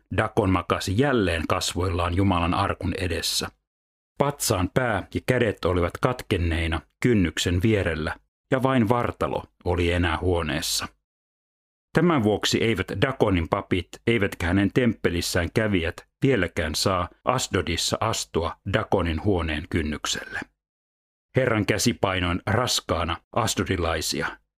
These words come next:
ja hän saattoi heidät kauhun valtaan iskemällä paiseita sekä heihin että ympäristön asukkaisiin.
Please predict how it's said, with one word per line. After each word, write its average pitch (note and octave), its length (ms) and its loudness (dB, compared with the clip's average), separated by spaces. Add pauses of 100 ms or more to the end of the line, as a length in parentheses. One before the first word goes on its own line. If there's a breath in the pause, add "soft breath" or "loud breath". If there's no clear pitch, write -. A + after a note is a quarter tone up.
(140)
ja A2 60 2
hän B2 160 4
saattoi A#2+ 540 0
heidät F2+ 300 0
kauhun F#2+ 480 2
valtaan F2 600 -2
iskemällä E2 720 0
paiseita G2+ 680 2
sekä F2+ 340 -2
heihin E2+ 460 0 (340)
että A2+ 340 0
ympäristön F#2 680 2
asukkaisiin. - 960 -4